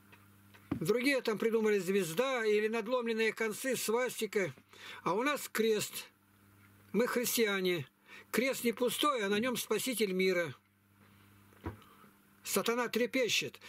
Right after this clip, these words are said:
Я вот когда беседую в ру-, в рулетке, и тут мусульмане,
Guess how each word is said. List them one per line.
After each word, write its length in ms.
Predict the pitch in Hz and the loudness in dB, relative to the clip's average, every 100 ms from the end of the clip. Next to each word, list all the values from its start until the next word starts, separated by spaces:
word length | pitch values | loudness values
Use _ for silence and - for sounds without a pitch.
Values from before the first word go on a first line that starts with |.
| - | -4
Я 120 | 214 226 | 0 0
вот 120 | 214 | 2
когда 240 | 233 220 | 0 2
беседую 640 | 190 226 294 269 202 156 - - - | 0 0 0 0 0 -2 -6 -16 -6
в 100 | 175 | 0
ру-, 180 | 226 196 | 0 2
в 60 | |
рулетке, 540 | 226 254 208 - 160 131 - - | 2 2 0 -2 -6 -8 -12 -4
и 100 | - | -2
тут 280 | 214 254 - | 0 0 -2
мусульмане, 840 | 196 202 269 330 320 277 180 127 | -4 0 0 2 2 0 0 -4